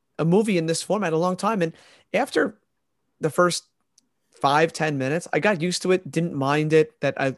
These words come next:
didn't have black bars on the top and bottom. I had black bars on the sides, and it didn't bother me. I know people made a big fuss about it. It was a joke going on for these <laughs> last few months.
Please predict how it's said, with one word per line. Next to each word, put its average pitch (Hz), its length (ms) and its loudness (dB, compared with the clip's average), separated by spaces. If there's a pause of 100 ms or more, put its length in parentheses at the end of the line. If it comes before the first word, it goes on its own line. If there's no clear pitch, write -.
(140)
didn't 151 180 0
have 147 140 -2
black 143 260 0
bars 143 240 2
on 139 300 -4
the 127 100 -2
top 143 300 0
and 151 100 -2
bottom. 131 260 0
I 185 40 2
had 160 60 2
black 165 240 2
bars 160 220 4
on 165 80 -2
the 156 60 -4
sides, 151 520 -2
and 170 220 -2
it - 500 -20
didn't 254 200 4
bother 196 280 6
me. 208 260 2
I 170 100 0
know 180 120 4
people 180 240 2
made 170 180 4
a - 20 0
big 160 180 0
fuss 165 220 0
about 170 120 2
it. 165 80 -2
It - 20 0
was 139 100 -4
a 139 60 -6
joke 151 560 0
going 143 300 0
on 147 140 -2
for 156 80 -6
these 151 120 -4
<laughs> 165 60 4
last 180 180 0
few 226 160 -2
months. 180 560 -2